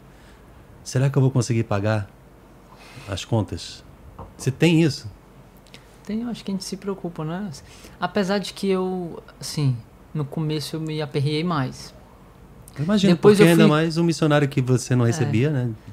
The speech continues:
Speaker 2: Depois eu fui vendo e tocando na providência de Deus, no cuidado de Deus, né? E fui vendo que Deus não me deixava faltar. Porque quando as coisas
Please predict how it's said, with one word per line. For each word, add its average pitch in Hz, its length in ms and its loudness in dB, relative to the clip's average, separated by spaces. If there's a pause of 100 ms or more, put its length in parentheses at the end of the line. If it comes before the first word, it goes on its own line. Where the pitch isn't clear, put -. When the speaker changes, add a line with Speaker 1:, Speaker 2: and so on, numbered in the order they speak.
(140)
Speaker 2:
Depois 185 380 -2
eu 202 60 -2
fui 196 180 -4
vendo 175 720 0
e 160 120 -8
tocando 175 580 -4
na 185 120 0
providência 180 560 -6
de 190 100 -8
Deus, 170 320 -2
no 151 100 -6
cuidado 156 380 -6
de 160 100 -10
Deus, 151 680 -8 (880)
né? 165 240 -8
E 170 100 -8
fui 170 220 -10
vendo 170 300 -6
que 175 100 -12
Deus 180 260 -2
não 196 100 -2
me 202 100 -2
deixava 185 340 -4
faltar. 208 560 -6 (1200)
Porque - 200 -18
quando 175 220 -6
as 170 140 -4
coisas 175 260 -6